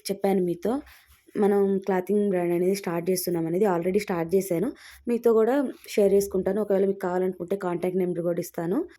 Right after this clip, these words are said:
త్వరలోనే YouTube-లో కూడా సేలింగ్ అయితే స్టార్ట్ చేస్తామండి. అప్పుడైతే మీకు అన్ని డీటెయిల్స్ అన్నీ అనేది నేను ప్రొవైడ్ చేస్తాను. అప్పటి వరకు అయితే మన వీడియోస్ని ఫాలో అయిపోండి. అలాగే స్కిప్ చేయకుండా అయితే చూడండి, మీకు వీడియో ఎలా అయితే నేను క్రియేట్ చేస్తున్నాను అనేది మీకు తెలుస్తది.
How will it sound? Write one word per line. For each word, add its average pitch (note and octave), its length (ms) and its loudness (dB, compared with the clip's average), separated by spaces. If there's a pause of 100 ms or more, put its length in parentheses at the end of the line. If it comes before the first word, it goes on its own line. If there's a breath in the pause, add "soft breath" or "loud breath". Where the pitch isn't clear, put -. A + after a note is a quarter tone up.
(180)
త్వరలోనే G#3+ 440 8
YouTube-లో G3+ 440 4
కూడా F#3+ 200 4
సేలింగ్ G3 420 2
అయితే F3+ 200 -2
స్టార్ట్ E3+ 380 -2
చేస్తామండి. F3 640 0 (500 loud breath)
అప్పుడైతే F#3+ 400 2
మీకు G3+ 260 0
అన్ని F#3 240 4
డీటెయిల్స్ F#3 400 2
అన్నీ F3+ 200 2
అనేది F3+ 260 2
నేను A3 160 2
ప్రొవైడ్ F3 380 0
చేస్తాను. E3 560 0
అప్పటి F3 220 0
వరకు E3+ 240 -2
అయితే - 140 -6
మన A#3 160 -2
వీడియోస్ని G#3 440 2
ఫాలో F#3+ 320 0
అయిపోండి. F3+ 460 0 (380 loud breath)
అలాగే G3 240 2
స్కిప్ G3+ 360 -8
చేయకుండా G#3+ 380 2
అయితే F3+ 180 0
చూడండి, F#3 380 0
మీకు A#3+ 220 -2 (100)
వీడియో F#3+ 240 2
ఎలా F#3 200 2
అయితే F#3 260 2 (460 loud breath)
నేను G3 200 4
క్రియేట్ F#3 280 4
చేస్తున్నాను F#3+ 480 2
అనేది F3+ 280 2
మీకు C4 220 2
తెలుస్తది. F#3 500 2